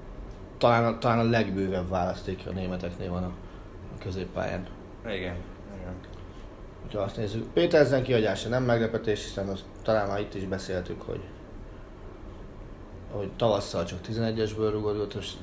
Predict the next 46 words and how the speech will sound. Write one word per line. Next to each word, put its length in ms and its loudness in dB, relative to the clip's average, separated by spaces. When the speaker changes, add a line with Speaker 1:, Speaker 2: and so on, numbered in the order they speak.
Speaker 1:
tök, 140 -2
tök 200 -2
jó 80 -2
ráaggatni 560 0
azt, 180 -4
hogy 140 -4
a 40 -4
legeredményesebb 600 0
német 280 -2
játékos 420 -2
volt 120 -4
a 40 -2
Bundesligában, 680 -2
csak 160 -8
hát 240 -6
Speaker 2:
Mhm. 240 -8
Speaker 1:
tizenegyeseket 880 -2
rugdosta, 420 0
ugye 240 0
Tá 240 4
az 120 -4
oké, 420 4
teljesen 380 -2
mindegy, 180 -4
hogy 120 -6
ki 120 -6
megy 180 -2
el. 160 -2
Hát 100 -8
én 60 0
simán 300 0
elhittem 340 0
volna 160 0
azt, 120 -4
hogy 140 -4
Rüdiger 440 0
és 300 -2
Tá 280 -2
marad 340 -4
ki 60 -4
Speaker 2:
Mhm. 100 -2
Speaker 1:
a 20 -12
kezdőből, 500 -2
az 140 2
meg, 160 -4
hogy 120 -6